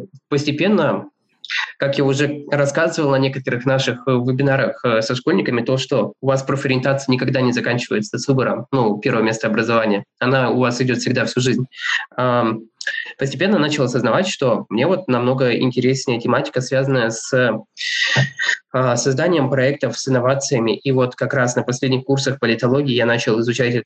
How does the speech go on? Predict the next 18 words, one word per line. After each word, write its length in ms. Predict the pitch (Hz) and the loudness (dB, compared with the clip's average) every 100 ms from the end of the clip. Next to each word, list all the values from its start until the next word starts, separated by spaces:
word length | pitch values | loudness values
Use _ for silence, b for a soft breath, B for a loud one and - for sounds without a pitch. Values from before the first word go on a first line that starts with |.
| - | -2
тему 240 | 131 113 | 0 0
довольно 340 | 117 120 120 | 0 0 2
обильно. 460 | 110 127 170 123 - - | 2 2 2 0 -2 -2
А, 360 | 107 110 107 | 0 2 0
в 100 | 107 | 0
итоге 220 | 123 139 135 | 0 0 -2
это 120 | 135 | -2
привело 300 | 127 120 123 | -2 0 0
к 60 | 123 | 0
тому, 220 | 123 135 | 0 0
что 460 | 135 135 113 101 - | 0 0 0 0 -2
я 140 | 135 127 | 0 0
участвовал 420 | 127 135 135 113 | 0 -2 0 0
в 20 | |
универсиаде 720 | 120 120 - 120 147 160 120 - - | 2 0 0 -2 0 0 -4 -8 -4
у 120 | 120 | -2
экономического 520 | 127 123 123 - 113 | 2 2 0 0 -2
факультета. 680 | 113 107 113 120 - 98 | -2 -4 -2 -2 -2 -2